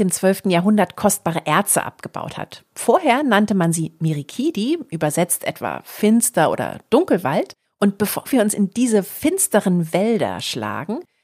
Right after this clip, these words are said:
lass uns doch noch mal an einen der vielen Orte hier gehen, an denen eben lange Erz gewonnen wurde. Zum Beispiel im Besucherbergwerk Sankt Christoph in Breitenbrunn.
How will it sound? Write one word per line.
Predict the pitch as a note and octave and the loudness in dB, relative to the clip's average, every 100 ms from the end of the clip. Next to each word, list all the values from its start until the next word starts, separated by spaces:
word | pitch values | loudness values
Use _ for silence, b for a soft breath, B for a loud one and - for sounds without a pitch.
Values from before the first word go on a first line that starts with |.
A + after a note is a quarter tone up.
| _ | _
lass | - G3+ - | -8 -6 -4
uns | E4 - | -4 0
doch | C4 | 0
noch | B3+ | 4
mal | A#3+ | 4
an | G3+ | 2
einen | - G3 D4+ | 0 -2 0
der | C#4+ | 0
vielen | C4 B3 A3+ | 0 0 0
Orte | - G#3+ D4+ | 0 -4 -2
hier | D4 B3+ | -2 -2
gehen, | A#3 A#3 A#3 | -2 -2 -2
an | - F#3 | 0 2
denen | G#3+ G#3 | 4 4
eben | G3+ G3+ | 4 4
lange | F#3 G3 | 6 4
Erz | E3 E3 F#3+ - | 2 0 0 0
gewonnen | E3 D#3+ D3 C#3+ C3+ | 0 2 0 -2 -6
wurde. | F#2 A#1+ - _ - | -10 -12 -16 _ -12
Zum | - | -8
Beispiel | - C4 - C4 | -4 -4 -4 0
im | A3 G#3+ G3+ | 2 4 2
Besucherbergwerk | F3 B3+ - B3 F#3 F#3+ G#3+ G3+ G3+ | 2 0 0 0 4 2 2 -2 -2
Sankt | - D3+ D#3+ | -4 -4 -4
Christoph | - C4 - G#3 - | -2 -2 0 -2 -2
in | F3 E3+ | -4 -4
Breitenbrunn. | D3+ C3+ D#3 E3 D3 - A#2+ - | -4 -6 -4 -4 -8 -8 -10 -12